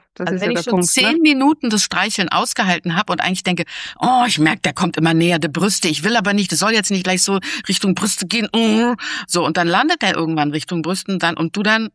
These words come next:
Speaker 2: sagst irgendwie, „Nein, noch nicht die Brü-“, so, ja, äh, dann ist natürlich die Situation krass, ja.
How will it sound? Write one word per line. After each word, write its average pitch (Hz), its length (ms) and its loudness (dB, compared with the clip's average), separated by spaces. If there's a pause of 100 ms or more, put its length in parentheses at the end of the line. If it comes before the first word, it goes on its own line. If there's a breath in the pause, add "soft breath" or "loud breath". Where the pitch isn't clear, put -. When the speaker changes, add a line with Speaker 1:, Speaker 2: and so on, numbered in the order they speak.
(140)
Speaker 2:
sagst 185 400 -2
irgendwie, 185 380 -2 (300 loud breath)
„Nein, 381 500 4
noch 262 160 0
nicht 370 260 2
die 320 80 4
Brü-“, 226 240 -2
so, 139 300 -6 (360 soft breath)
ja, 175 240 -4 (300)
äh, 139 180 -8
dann 151 160 -2
ist - 160 -6
natürlich 185 340 -2
die 185 100 -8
Situation 180 640 -6
krass, - 580 -10 (340)
ja. - 120 -2